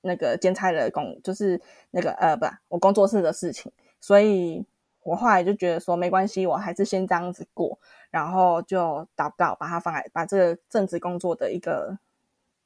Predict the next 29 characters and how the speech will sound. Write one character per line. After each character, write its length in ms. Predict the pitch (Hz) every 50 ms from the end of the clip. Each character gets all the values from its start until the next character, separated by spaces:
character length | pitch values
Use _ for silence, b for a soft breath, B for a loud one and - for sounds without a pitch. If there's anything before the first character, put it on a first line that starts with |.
| _ _ -
需 240 | - - 196 185
要， 160 | 185 - 165 160
就 100 | 165 170
是 280 | - 175 170 147 -
先 240 | - - 170 170 170
放 160 | - 180 170
在 100 | 165 160
祷 160 | - - -
告 160 | - - 123 95
里 140 | 90 - -
面。 160 | - - - 196
然 120 | 170 143 147
后 240 | 170 165 143 127
我 80 | - 165
后 160 | 180 - 208
来 140 | 190 151 -
就 100 | - -
把 120 | - -
它 100 | - 104
放， 240 | - - 160 110 - -
我 100 | - 117
就 160 | 180 - 190 190
也 140 | 165 151
不 100 | - -
再 160 | - 175 180 175
去 100 | - 175
刷 340 | - - - 165 156 160
那 140 | 156 156 156 -
个 240 | - - 185 196